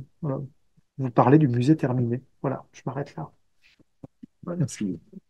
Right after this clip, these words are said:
Speaker 2: Merci. Euh, donc,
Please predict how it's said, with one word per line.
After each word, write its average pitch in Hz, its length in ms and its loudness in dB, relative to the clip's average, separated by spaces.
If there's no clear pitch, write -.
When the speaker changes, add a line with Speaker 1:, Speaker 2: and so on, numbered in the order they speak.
Speaker 2:
Merci. 101 680 -6
Euh, 92 400 -4
donc, 101 280 -2